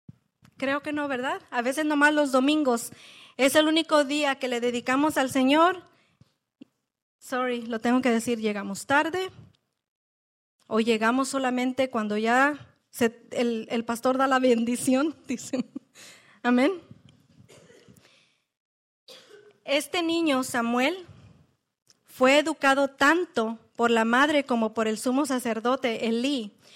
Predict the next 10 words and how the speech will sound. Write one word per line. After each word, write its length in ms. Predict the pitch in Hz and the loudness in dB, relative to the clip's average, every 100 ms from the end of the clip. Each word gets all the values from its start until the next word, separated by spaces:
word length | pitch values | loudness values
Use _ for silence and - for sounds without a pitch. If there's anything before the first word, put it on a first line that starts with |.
| - _ _ _ | -20 _ _ _
para 260 | 240 240 233 | 0 2 0
su 180 | 262 247 | -2 -2
tarea 380 | 240 226 247 | 0 2 2
que 160 | 269 269 | 2 0
tenía 380 | 262 240 254 269 | 0 0 0 0
de 120 | 262 | -2
profeta 560 | 254 226 214 240 240 220 | -2 -4 -2 -2 -2 -4
y 100 | 202 | -6
juez. 680 | - 240 214 208 - - _ _ _ - - _ | -4 -4 -4 -8 -18 -20 _ _ _ -20 -20 _
Sean 540 | - - 285 311 339 | -14 0 2 4 2